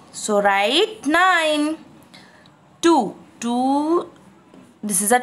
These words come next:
two and just after three। Yes, four। four के just after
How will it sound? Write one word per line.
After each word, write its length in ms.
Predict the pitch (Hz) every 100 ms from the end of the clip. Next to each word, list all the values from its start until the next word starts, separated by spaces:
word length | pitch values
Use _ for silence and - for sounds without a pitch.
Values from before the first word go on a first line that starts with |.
| 302
two 100 | 554 605 - - - -
and 240 | 202 208
just 260 | 190 190 -
after 500 | 196 202 - - 302 605 - - - - - _ _ _ _ _ _ -
three। 640 | - 254 262 247 196 170 -
Yes, 760 | 196 208 220 208 165 - - - _ _ _ _
four। 600 | - 339 349 302 294 302 - - - -
four 220 | 220 202 196
के 140 | 233
just 220 | 240 247
after 640 | 269 247 247 277 294 359